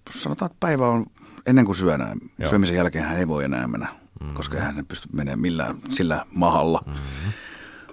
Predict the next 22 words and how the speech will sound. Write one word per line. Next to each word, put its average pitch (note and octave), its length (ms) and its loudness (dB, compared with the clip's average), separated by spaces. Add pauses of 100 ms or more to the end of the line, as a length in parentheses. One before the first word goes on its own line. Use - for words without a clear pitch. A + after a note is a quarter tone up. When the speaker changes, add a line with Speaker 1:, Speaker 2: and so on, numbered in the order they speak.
(120)
Speaker 1:
Mut - 100 -10
tota D#2+ 320 0 (140)
Speaker 2:
Se F2 80 0
on D#2+ 120 0
terveysriski. G2+ 720 2 (280)
Speaker 1:
Se A#2 100 6
on, B2 100 8 (300)
<laughs> - 280 6
joo. C#3 160 8
Speaker 2:
Siinä F#2 200 0
vaiheessa. E2+ 300 -2 (640)
Speaker 1:
Et G#2+ 220 2
muinoin, A#2 480 8 (260)
tai A2+ 160 4
siis A2 220 2 (180)
silloin G#2+ 240 0
kun G#2+ 100 4
mä A2+ 60 8
olin G#2+ 160 6
pieni, E2 240 2
niin E2 260 -2
yleensä F#2 280 2